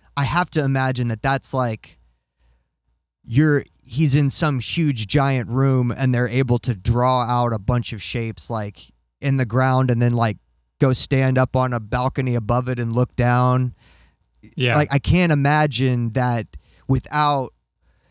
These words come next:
Speaker 1: like, a visual aid that you're just holding all that in your head. Like, you have to have
Speaker 2: Yeah.
Speaker 1: a way of, like, drawing out the problem in a visual representation to make sure that you're not, you're not accidentally skipping a step when you're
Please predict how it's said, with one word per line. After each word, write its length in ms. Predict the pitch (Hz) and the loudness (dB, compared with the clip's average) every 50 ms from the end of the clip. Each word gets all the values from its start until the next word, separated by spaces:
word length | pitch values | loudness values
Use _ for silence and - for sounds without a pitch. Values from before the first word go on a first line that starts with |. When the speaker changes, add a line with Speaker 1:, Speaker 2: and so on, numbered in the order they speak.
| _ _ _ _ - | _ _ _ _ -2
Speaker 1:
like, 160 | 131 127 120 | -2 -2 0
a 80 | 135 127 | 0 -2
visual 680 | 117 110 113 160 160 139 139 139 139 135 123 117 117 - | 0 2 2 2 2 2 2 0 0 0 -2 -4 -6 -4
aid 460 | 131 139 143 143 135 123 117 113 107 | -2 -2 0 0 0 0 -2 -2 -2
that 160 | 127 123 - 131 | -4 -4 0 0
you're 100 | 131 131 | 0 0
just 200 | 113 123 - - | 0 0 -4 -4
holding 500 | - - - 170 160 156 139 135 127 127 | -6 -2 0 2 2 2 2 2 2 2
all 220 | 127 127 127 123 | 2 2 2 2
that 200 | 123 120 120 117 | 0 0 0 -2
in 140 | 117 113 110 | -4 -4 -6
your 100 | 107 101 | -6 -8
head. 540 | 92 - 135 127 117 101 90 87 - - - _ _ _ _ _ - | -6 -4 -2 -2 -2 -4 -6 -10 -14 -18 -20 _ _ _ _ _ -8
Like, 140 | - 110 110 | -8 -4 0
you 100 | 135 139 | 0 0
have 300 | - 123 151 156 147 - | 0 2 0 0 0 0
to 100 | - 120 | -2 -2
have 240 | 98 120 139 135 127 | 0 0 0 2 0
Speaker 2:
Yeah. 40 | |
Speaker 1:
a 60 | 123 123 | 0 0
way 340 | 123 131 139 139 135 131 | 0 0 0 0 0 0
of, 280 | 127 123 117 110 104 110 | 0 0 -2 -4 -4 -4
like, 380 | 120 113 110 104 98 - - _ _ _ _ _ _ _ - 113 | -2 -2 -2 -4 -6 -10 -18 _ _ _ _ _ _ _ -14 -8
drawing 580 | 98 - 117 131 139 139 147 147 147 139 131 135 | -4 -2 -2 0 0 2 2 2 2 2 2 0
out 220 | 135 135 131 - | 0 0 -2 -4
the 80 | - 117 | -8 -8
problem 600 | - - - 139 139 139 135 123 131 123 120 120 | -6 -4 -4 -4 -4 -4 -6 -6 -8 -8 -6 -4
in 140 | 120 120 | -4 -2
a 100 | 123 117 | -2 -4
visual 440 | 113 104 123 139 131 135 143 135 127 | -4 -2 -2 0 0 0 0 -2 -2
representation 800 | 120 131 127 120 - 131 107 120 113 - - 139 139 120 - 120 117 | -2 -2 -2 0 -2 -2 -4 -4 -10 -8 -6 -4 -4 -4 -6 -8 -8
to 80 | 117 | -8
make 240 | 117 123 139 147 - | -6 -4 -4 -4 -4
sure 240 | - - - 151 151 143 | -6 -6 -4 -4 -4 -4
that 180 | 127 120 - | -4 -6 -4
you're 100 | 127 127 | -4 -4
not, 400 | 120 120 123 123 135 131 123 113 - _ _ _ _ _ _ _ _ _ _ _ _ _ - | -2 -2 -2 0 0 0 -2 -4 -8 _ _ _ _ _ _ _ _ _ _ _ _ _ -6
you're 140 | - 139 143 | -2 0 0
not 220 | 147 147 147 135 - | 2 2 0 0 -2
accidentally 480 | 143 143 - - 147 135 135 - 127 | -4 -4 -4 -4 -4 -4 -4 -4 -4
skipping 480 | 113 - - - 151 - - 139 127 117 | -4 -4 -2 -2 -2 0 0 -2 -2 -2
a 60 | 110 | -4
step 420 | - - - 131 117 110 110 - | -6 -6 -4 -4 -4 -6 -6 -6
when 180 | - 123 135 143 | -6 -4 -4 -2
you're 180 | 123 120 117 | -2 -4 -6